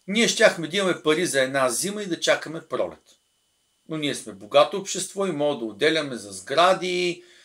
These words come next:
за технологии, за туризъм, за каквото си представите. Това са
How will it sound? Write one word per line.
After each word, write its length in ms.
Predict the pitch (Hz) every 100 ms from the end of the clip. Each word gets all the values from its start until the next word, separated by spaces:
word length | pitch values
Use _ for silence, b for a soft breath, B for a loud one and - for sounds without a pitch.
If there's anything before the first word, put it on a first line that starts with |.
| b b b b b -
за 240 | 120 123
технологии, 1400 | 131 123 127 127 143 196 190 170 190 190 185 185 175 b b b
за 280 | 113 139 -
туризъм, 540 | 147 185 233 196 180
за 80 | 170
каквото 260 | 196 180
си 120 | - 151
представите. 500 | - 131 107 98 -
Това 160 | 196
са 380 | 190 196 190